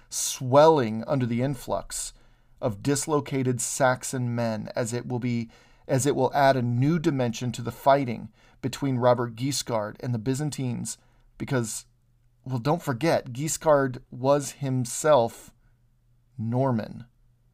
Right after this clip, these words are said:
You see the circular nature happening now. Now, besides Hereward, there was one more nobleman who we need to hear about,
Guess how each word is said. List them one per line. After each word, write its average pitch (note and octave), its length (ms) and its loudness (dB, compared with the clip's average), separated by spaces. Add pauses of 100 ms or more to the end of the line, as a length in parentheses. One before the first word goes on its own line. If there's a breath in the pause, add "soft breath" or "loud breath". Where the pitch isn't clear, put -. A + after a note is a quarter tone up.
(280)
You A#2 140 -8
see - 340 -2
the C3 120 -2
circular B2+ 560 -2
nature B2+ 420 -2
happening A2+ 480 -2
now. - 280 -10 (1040 soft breath)
Now, D3 300 6 (100)
besides F#3 460 4
Hereward, C#3+ 460 4
there B2+ 140 4
was D3 420 4
one C#3 240 2
more C3 240 2
nobleman A#2 680 0 (140)
who B2+ 120 -4
we B2 120 0
need B2 280 0
to B2+ 60 -4
hear A2+ 280 -4
about, F#2 320 -6